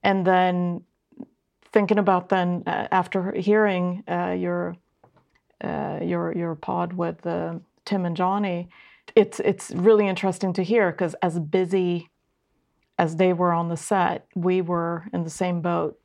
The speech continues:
in, in post-production, 'cause there was just so many details.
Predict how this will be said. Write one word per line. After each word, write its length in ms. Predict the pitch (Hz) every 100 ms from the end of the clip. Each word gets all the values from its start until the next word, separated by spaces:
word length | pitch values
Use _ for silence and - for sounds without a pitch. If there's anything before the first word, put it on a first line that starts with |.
| _
in, 280 | - 170 165
in 380 | - 175 170 170
post-production, 880 | 180 170 - 175 175 - - 180 - _ _ _ _ _ _ _
'cause 240 | 190 185 -
there 140 | 185
was 260 | 175 165 -
just 380 | 170 - -
so 180 | - 185
many 220 | 175 165
details. 600 | 165 165 - 165 151 -